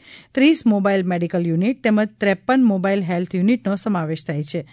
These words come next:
જેમાં સૌથી વધુ કચ્છ જિલ્લામાં ચૌદ, વલસાડમાં અગિયાર અને બનાસકાંઠામાં નવ મોબાઇલ હેલ્થ યુનિટ કાર્યરત છે. છેલ્લા એક વર્ષમાં મોબાઇલ હેલ્થ યુનિટ દ્વારા આડત્રીસ હજાર નવ્વાણું રૂટ કરી ત્રેવીસ લાખ સાઈઠ હજારથી વધુ નાગરિકોને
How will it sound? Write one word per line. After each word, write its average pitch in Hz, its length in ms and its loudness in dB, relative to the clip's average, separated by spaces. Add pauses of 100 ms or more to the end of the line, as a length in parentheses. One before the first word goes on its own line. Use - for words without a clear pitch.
(380)
જેમાં 277 200 6
સૌથી 311 340 2
વધુ 240 240 2
કચ્છ 277 320 -2
જિલ્લામાં 202 520 0
ચૌદ, 240 340 -2
વલસાડમાં 190 720 -2
અગિયાર 185 440 -2
અને 220 160 0
બનાસકાંઠામાં 185 800 -2
નવ 190 280 0
મોબાઇલ 175 380 0
હેલ્થ 170 320 -6
યુનિટ 185 440 0 (420)
કાર્યરત 165 460 0
છે. - 220 -10 (460)
છેલ્લા 277 200 2
એક 262 240 0
વર્ષમાં 311 440 -2
મોબાઇલ 240 320 0
હેલ્થ 240 280 -2
યુનિટ 214 240 -2
દ્વારા 196 360 -4
આડત્રીસ 208 480 -8
હજાર 190 340 -6
નવ્વાણું 214 580 -4
રૂટ 190 240 -6
કરી 180 300 -6
ત્રેવીસ 208 480 -6
લાખ 202 240 -6
સાઈઠ 208 360 -6
હજારથી 180 320 -6
વધુ 170 200 -8
નાગરિકોને 202 680 -4